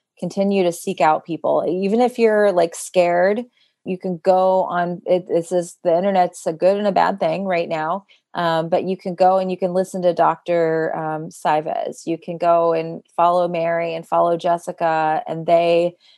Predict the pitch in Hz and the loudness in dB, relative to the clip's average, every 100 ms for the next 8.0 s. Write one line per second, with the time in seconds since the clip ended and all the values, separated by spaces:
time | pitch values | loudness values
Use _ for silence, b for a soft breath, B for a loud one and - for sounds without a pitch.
0 | b 160 160 160 - 180 190 185 190 190 | b -6 -4 -4 0 2 4 2 0 0
1 | 180 165 160 160 - 165 175 165 165 170 | 0 0 -2 -4 -6 -6 -6 -2 0 0
2 | - 226 202 175 160 151 151 156 - - | 0 -4 -2 -6 -6 -4 -4 -4 -6 -8
3 | - 185 208 214 180 185 190 180 170 170 | -4 0 2 2 2 0 -2 -4 -4 -4
4 | 156 156 170 160 165 160 156 156 156 156 | -2 -2 -2 -6 -6 -4 -4 -4 -6 -6
5 | 165 - 165 175 170 170 - 170 160 156 | -10 -8 -4 0 0 0 -2 -4 0 0
6 | 160 160 160 170 170 165 165 170 165 160 | 0 -2 -4 -6 -6 -8 -10 -8 -4 -2
7 | 160 156 165 175 156 156 156 240 269 311 | -2 -2 -2 -2 0 -2 -2 -4 -4 -6